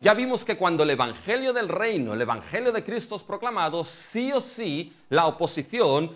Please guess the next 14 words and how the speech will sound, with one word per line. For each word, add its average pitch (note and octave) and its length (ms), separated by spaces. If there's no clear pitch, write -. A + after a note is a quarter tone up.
se - 160
levantaba. D#3+ 640
Lo C3 140
vimos G#3 360
con D#3 300
Juan C4 640
y A#3 100
Pedro. D#3+ 500
Lo A#2+ 140
vimos A3 400
con G3+ 360
Bernabé D#3+ 840
y A#3 100
Pablo D#3+ 560